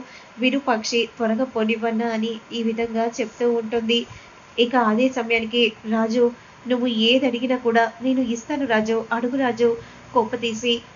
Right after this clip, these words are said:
రూపను ప్రేమిస్తున్న విషయం చెప్తాడా ఏంటి అని గౌతమ్ కంగారు పడిపోతూ ఉంటాడు. "ఏమైంది రాజు, చెప్పు రాజు, నేను అమ్మాయి గారిని" అని ఇలా అంటూ ఉంటే, ఏంటమ్మా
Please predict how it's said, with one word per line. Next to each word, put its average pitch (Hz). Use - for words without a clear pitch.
రూపను 233
ప్రేమిస్తున్న 226
విషయం 233
చెప్తాడా 254
ఏంటి 233
అని 226
గౌతమ్ 226
కంగారు 240
పడిపోతూ 233
ఉంటాడు. 226
"ఏమైంది 277
రాజు, 233
చెప్పు 294
రాజు, 240
నేను 233
అమ్మాయి 220
గారిని" 247
అని 233
ఇలా 240
అంటూ 220
ఉంటే, 240
ఏంటమ్మా 233